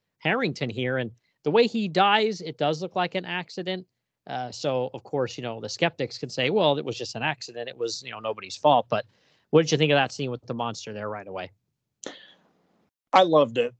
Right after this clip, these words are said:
Speaker 2: I really loved it. Um, and I'm glad they didn't wait too long. It, it didn't detract from the movie at all,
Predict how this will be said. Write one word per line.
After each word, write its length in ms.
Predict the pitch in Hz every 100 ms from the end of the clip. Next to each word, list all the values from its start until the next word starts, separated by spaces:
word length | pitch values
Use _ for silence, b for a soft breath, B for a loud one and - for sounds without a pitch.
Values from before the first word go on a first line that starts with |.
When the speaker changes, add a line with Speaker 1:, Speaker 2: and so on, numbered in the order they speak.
| -
Speaker 2:
I 300 | 147 156 151 143 143 _
really 340 | 143 160 151 143
loved 300 | 131 131 143
it. 160 | 147 _
Um, 640 | 143 131 131 123 123 120 117 _ _ _ _ _ -
and 220 | 135 135
I'm 140 | 135
glad 320 | 135 147 156
they 80 | 139
didn't 260 | 131 139 131
wait 260 | 117 143 -
too 180 | 175 165
long. 500 | 170 170 175 175 170
It, 140 | - 131 110 _ _ _ _ _ _ -
it 120 | 120
didn't 340 | 160 156 151 - _ - 117
detract 600 | 156 120 - 127 143 -
from 180 | - 165
the 60 |
movie 320 | 165 175 170 170
at 100 | 165
all, 440 | 170 175 175 160